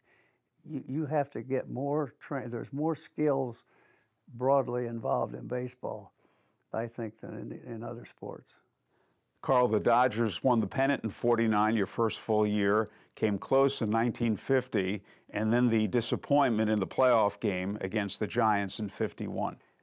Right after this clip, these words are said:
Speaker 1: Well, Mister Rickey had come from Saint Louis, where he was general manager and maybe part owner, <clears throat> to Brooklyn in the early forties.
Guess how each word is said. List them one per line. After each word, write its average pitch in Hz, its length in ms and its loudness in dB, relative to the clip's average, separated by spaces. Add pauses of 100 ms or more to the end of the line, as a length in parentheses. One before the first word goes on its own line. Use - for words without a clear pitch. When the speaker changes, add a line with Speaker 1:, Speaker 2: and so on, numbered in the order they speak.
Speaker 1:
Well, 147 400 0 (160)
Mister 156 340 -2
Rickey 120 560 0 (420)
had 123 280 -2
come 139 340 0
from 117 300 -6
Saint 123 360 -6
Louis, 120 640 -2 (140)
where 123 160 -2
he 131 180 0
was 117 240 -6
general 127 320 -2
manager 123 640 -6 (420)
and 120 160 -2
maybe 127 300 0
part 117 320 -4
owner, 123 360 -6 (540)
<clears throat> 131 300 0
to 123 120 -4
Brooklyn 120 560 -2 (180)
in 120 180 -4
the 123 60 -6
early 135 380 -2
forties. 123 600 -6